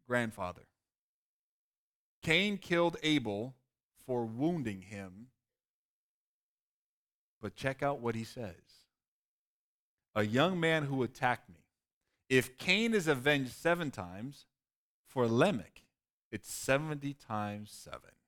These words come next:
I know there's another sermon here for another time where Je-, where Peter asked Jesus, "How many times should I forgive a man who sins against me? Seven times?" And Jesus says, "How many?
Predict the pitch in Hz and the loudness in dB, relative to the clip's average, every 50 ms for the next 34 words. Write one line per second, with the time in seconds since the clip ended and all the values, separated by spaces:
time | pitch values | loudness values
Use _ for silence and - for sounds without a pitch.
0 | _ _ _ _ _ _ _ _ _ _ _ _ _ _ _ _ _ _ _ _ | _ _ _ _ _ _ _ _ _ _ _ _ _ _ _ _ _ _ _ _
1 | _ _ _ _ _ _ _ _ _ _ _ _ _ _ _ _ _ _ _ _ | _ _ _ _ _ _ _ _ _ _ _ _ _ _ _ _ _ _ _ _
2 | _ _ _ _ _ _ _ _ _ _ _ _ _ _ _ _ _ _ _ _ | _ _ _ _ _ _ _ _ _ _ _ _ _ _ _ _ _ _ _ _
3 | _ _ _ _ _ _ _ _ _ _ _ _ _ _ - 110 117 120 123 123 | _ _ _ _ _ _ _ _ _ _ _ _ _ _ -6 -2 0 0 2 2
4 | 143 131 123 131 143 143 127 117 101 - - 131 135 131 120 113 101 98 92 87 | 2 0 0 0 -2 -2 -2 -4 -6 -6 -8 -6 -6 -4 -6 -6 -8 -10 -12 -14
5 | 90 101 117 _ _ _ _ _ _ _ _ _ _ _ _ _ _ _ _ _ | -14 -16 -18 _ _ _ _ _ _ _ _ _ _ _ _ _ _ _ _ _
6 | _ _ _ _ _ _ _ _ _ _ - 117 113 113 113 110 107 - - 90 | _ _ _ _ _ _ _ _ _ _ -6 -4 -2 -2 -2 -4 -4 -6 -10 -12
7 | 82 80 80 _ _ _ _ _ _ _ _ _ _ _ _ _ _ _ _ _ | -14 -16 -20 _ _ _ _ _ _ _ _ _ _ _ _ _ _ _ _ _
8 | _ _ _ _ _ _ - 101 98 101 113 117 95 98 101 95 - - - 139 | _ _ _ _ _ _ -12 -12 -10 -10 -12 -12 -12 -12 -14 -14 -14 -8 -6 -4
9 | 123 110 98 87 85 95 104 98 95 - - - 104 101 90 87 80 80 - - | -4 -4 -4 -6 -4 -4 -4 -4 -6 -8 -14 -18 -16 -16 -16 -18 -20 -20 -20 -20
10 | - 113 117 113 110 107 95 - 104 98 98 92 - 95 90 92 87 - 90 87 | -16 -12 -12 -10 -10 -12 -12 -12 -12 -12 -12 -14 -16 -16 -16 -16 -16 -18 -20 -18
11 | 90 95 90 87 90 90 92 87 87 90 87 - - 95 90 82 82 80 85 87 | -16 -16 -16 -16 -16 -16 -16 -16 -18 -18 -20 -20 -20 -20 -20 -20 -20 -20 -20 -20
12 | 87 _ _ 82 76 76 _ _ _ _ _ _ _ _ _ _ _ _ - - | -20 _ _ -20 -20 _ _ _ _ _ _ _ _ _ _ _ _ _ -10 -8
13 | 90 92 113 120 - 139 143 165 202 208 196 - _ _ - 101 101 104 113 107 | -8 -8 -8 -10 -8 -8 -8 -8 -10 -14 -18 -20 _ _ -14 -12 -10 -8 -8 -8
14 | 104 104 - 107 95 113 113 120 123 127 139 175 190 180 | -8 -10 -10 -10 -6 -4 -4 -2 -2 -4 -4 -6 -8 -12